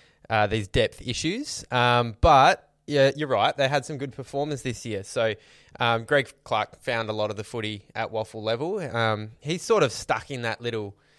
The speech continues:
in between. You know, he, he, he hasn't had probably the performances that West Coast had hoped at A F L level, but he's doing everything he needs to at W A F L. Um, a, a few other players as well has been really good. And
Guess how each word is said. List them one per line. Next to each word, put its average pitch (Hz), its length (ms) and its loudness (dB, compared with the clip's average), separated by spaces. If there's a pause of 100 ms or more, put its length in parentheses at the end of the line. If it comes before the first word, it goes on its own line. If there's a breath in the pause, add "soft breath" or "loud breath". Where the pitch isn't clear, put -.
(180 soft breath)
in 120 160 -10
between. 107 540 -8
You - 80 -14
know, 104 140 -6
he, 117 160 -12
he, 120 260 -18
he 120 60 -20
hasn't 123 300 -4
had 101 200 -4 (160)
probably 113 300 -2
the 101 80 -12
performances 110 760 -10
that 107 300 -2 (100)
West 110 240 -6
Coast 113 260 -2
had 104 100 -12
hoped 117 280 -2
at - 120 -10
A 107 140 -4
F 110 120 -6
L 135 140 2
level, 170 280 0
but 120 240 2 (400 loud breath)
he's 113 560 -4 (160)
doing 127 240 -2
everything 113 300 -4
he 104 80 -10
needs 101 260 -6
to 110 100 -8
at 98 80 -12
W 113 260 0
A 107 80 4
F 107 160 -2
L. 117 260 2
Um, 113 420 2
a, 151 200 4
a 147 40 6
few 214 160 6
other 127 160 8
players 117 360 2
as 107 100 -14
well 113 160 2
has 110 140 -4
been 110 180 -2
really 110 220 -2
good. 120 260 -2
And 135 180 -2